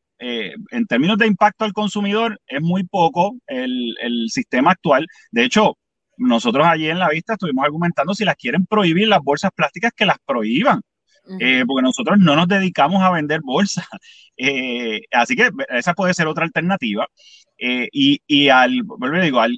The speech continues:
Speaker 1: al que, al consumidor que incurre en la conducta correcta,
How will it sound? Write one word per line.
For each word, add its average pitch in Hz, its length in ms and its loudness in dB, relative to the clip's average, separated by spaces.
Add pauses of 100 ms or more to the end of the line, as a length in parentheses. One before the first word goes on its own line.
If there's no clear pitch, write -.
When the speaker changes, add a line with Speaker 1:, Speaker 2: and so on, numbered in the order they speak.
Speaker 1:
al 123 220 -2 (120)
que, 120 460 -2
al 117 260 -4
consumidor 123 680 -2
que 220 100 -4
incurre 143 420 -2
en 117 100 -2
la 113 120 -2
conducta 120 520 -2
correcta, 208 640 2